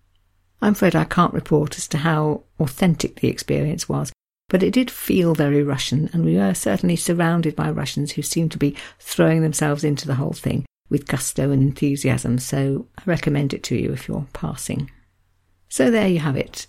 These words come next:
a few bits and pieces about Saint Petersburg in the Soviet era. I'm proposing in the next episode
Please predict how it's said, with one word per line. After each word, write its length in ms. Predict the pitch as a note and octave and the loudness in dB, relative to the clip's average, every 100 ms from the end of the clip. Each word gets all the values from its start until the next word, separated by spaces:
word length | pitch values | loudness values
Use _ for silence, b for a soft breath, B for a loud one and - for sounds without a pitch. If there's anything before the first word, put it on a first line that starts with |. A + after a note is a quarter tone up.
| - | -4
a 40 | |
few 200 | - A#3 | 2 2
bits 200 | D#3+ - | 4 2
and 80 | D#3 | 2
pieces 400 | D3+ C#3+ D3 - | 2 0 -2 -2
about 360 | - C3+ C#3 | 0 2 0
Saint 180 | - D3+ | -2 0
Petersburg 580 | A3 G3+ F3+ D3+ D3 D#3 - B | 2 0 0 0 0 0 -6 B
in 120 | C4 F3+ | 2 4
the 80 | |
Soviet 560 | D#3+ D#3 D3 C#3+ - - | 4 2 2 2 0 -2
era. 360 | - - D3+ C#3+ - _ _ _ _ - | 0 0 0 -6 -10 _ _ _ _ -4
I'm 100 | F3+ | -2
proposing 520 | F#3+ - G3 F#3 F3 | 2 4 6 6 4
in 80 | E3 | 4
the 80 | |
next 260 | F3 - - | 4 2 0
episode 520 | D#3 E3 - E3 A#3+ | -2 -2 0 2 0